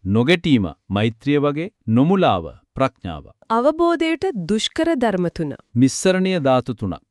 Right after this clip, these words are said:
Speaker 1: කාමයන්ගෙන් මිදීම නෙක්ඛම්මය, රූපයෙන් මිදීම අරූපී බව, සීල සංකතවලින් මිදීම නිරෝධය නිවන.
Speaker 2: උපදවා ගත යුතු ධර්ම තුන.
Speaker 1: ඒ ඥාන තුනක්.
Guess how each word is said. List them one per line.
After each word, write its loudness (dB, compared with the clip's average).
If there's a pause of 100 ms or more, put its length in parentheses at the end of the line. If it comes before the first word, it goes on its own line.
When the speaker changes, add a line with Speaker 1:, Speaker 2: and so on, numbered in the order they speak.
Speaker 1:
කාමයන්ගෙන් 2
මිදීම 2
නෙක්ඛම්මය, -2 (280)
රූපයෙන් 0
මිදීම 0
අරූපී -2
බව, -2
සීල 0
සංකතවලින් 2
මිදීම 4
නිරෝධය 2
නිවන. 0 (180)
Speaker 2:
උපදවා 4
ගත 0
යුතු -4
ධර්ම -2
තුන. -6 (220)
Speaker 1:
ඒ 2
ඥාන 6
තුනක්. -2